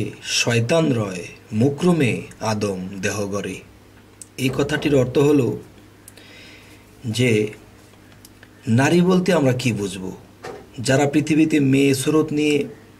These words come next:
জন্ম নিয়েছে তারাই কি নারী? না। এই পৃথিবীতে যারা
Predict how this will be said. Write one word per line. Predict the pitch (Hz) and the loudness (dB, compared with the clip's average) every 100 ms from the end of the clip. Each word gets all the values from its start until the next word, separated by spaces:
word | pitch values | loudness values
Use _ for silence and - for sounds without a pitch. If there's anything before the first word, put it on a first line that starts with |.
| - - - - - 107 | -20 -20 -20 -20 -12 0
জন্ম | 123 143 151 | 2 4 2
নিয়েছে | 156 143 139 | 2 0 -2
তারাই | - 110 143 147 | -2 0 0 0
কি | 175 | 0
নারী? | 175 156 107 - 120 | 2 0 -2 -6 -6
না। | 104 95 90 - - - - - - - - | -4 -4 -8 -12 -20 -20 -20 -20 -20 -20 -4
এই | 117 117 | -2 0
পৃথিবীতে | 139 135 165 165 135 104 104 - - - - - - - - - | -2 -2 0 0 0 -2 -2 -10 -20 -20 -20 -20 -20 -20 -16 -6
যারা | 104 117 123 104 | 0 2 2 0